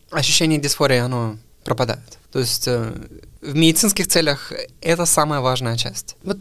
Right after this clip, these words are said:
Speaker 2: ты себя преобразовала, пришла к тому виду, который тебя устраивал бы. Но, естественно, когда был он? Первый секс в новом образе.
Speaker 1: Ну да, помню. Мне описать
Speaker 2: А ка-, вот
Speaker 1: о-,
Speaker 2: как
Speaker 1: это?
Speaker 2: ты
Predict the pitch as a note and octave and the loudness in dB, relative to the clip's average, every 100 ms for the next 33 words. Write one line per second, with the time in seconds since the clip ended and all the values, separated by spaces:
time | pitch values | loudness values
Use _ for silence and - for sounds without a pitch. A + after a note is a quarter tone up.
0 | - A#3+ A3+ G#3+ G3 - E3+ - E3+ F#3+ | -4 0 0 0 0 -2 -4 -4 0 0
1 | F#3 F#3 E3+ D#3+ D#3 D3 D3+ F3 G3 F#3+ | 2 2 2 0 0 -2 -2 -2 -4 -4
2 | - F#3 - F#3 F3+ F3 F3+ E3 F3 - | -4 -6 -6 -4 -2 -2 -2 -4 -6 -6
3 | E3+ D#3+ D3+ E3 D#3+ - E3 D3+ D#3 G3 | -6 -6 -6 -4 -4 -4 -4 -4 -4 -6
4 | G3+ A#3 A3+ - E3+ E3 - - E3 - | -4 -4 -4 -12 -8 -6 -4 -4 -4 -4
5 | D#3 C#3+ C3+ - E3 D#3+ F3 D#3+ D#3 - | -8 -8 -10 -8 -6 -2 -2 0 -2 -2
6 | D#3 D#3 C#3+ C3 - - - - - F3 | -2 -2 -2 -8 -14 -18 -18 -18 -2 2
7 | E3 D3+ - F3+ G3+ - D3+ D#3 D#3 D3+ | 2 0 -2 -2 -2 -4 -4 -4 -4 -4
8 | D3 C#3+ C3+ - - - - C#3+ E3 C#3+ | -6 -6 -8 -10 -18 -20 -6 2 4 4
9 | C#3+ D3+ C#3+ D#3 F3 D#3+ - - D#3+ F3+ | 2 2 2 2 0 -2 -8 0 4 4
10 | - - F3+ - - A3 - G#3+ A3 F#3+ | 4 2 2 0 0 2 4 2 4 4
11 | F#3 E4 G3 C#4 C4+ C4 B3+ | 4 4 4 4 6 6 6